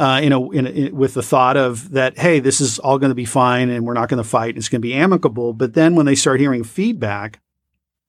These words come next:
like, "Hey, you told this person," or, "This person's now saying that I cheated on you," or whatever, now it's like they're in a big fight.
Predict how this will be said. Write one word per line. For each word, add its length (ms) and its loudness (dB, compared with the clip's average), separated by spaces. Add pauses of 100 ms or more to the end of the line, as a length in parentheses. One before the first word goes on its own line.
(300)
like, 180 0
"Hey, 220 4
you 220 2
told 280 0
this 180 0
person," 560 0
or, 340 0 (280)
"This 160 0
person's 500 2
now 240 2
saying 540 0
that 260 -8
I 100 -8
cheated 380 -6
on 220 -2
you," 180 0
or 140 2
whatever, 360 4
now 340 2
it's 180 0
like 220 0
they're 140 0
in 80 -4
a 40 -6
big 220 -10
fight. 340 -16